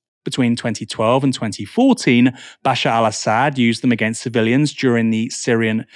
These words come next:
civil war in densely populated urban areas.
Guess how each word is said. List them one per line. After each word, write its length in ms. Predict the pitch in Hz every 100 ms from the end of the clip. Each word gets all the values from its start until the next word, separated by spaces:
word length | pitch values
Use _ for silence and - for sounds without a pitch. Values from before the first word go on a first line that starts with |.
| _
civil 400 | - 113 107 110
war 440 | 196 202 147 139 - - _
in 160 | 131
densely 420 | - 123 269 - 202
populated 720 | 120 - 127 101 95 - - -
urban 300 | 95 - - _
areas. 600 | 185 175 117 - - -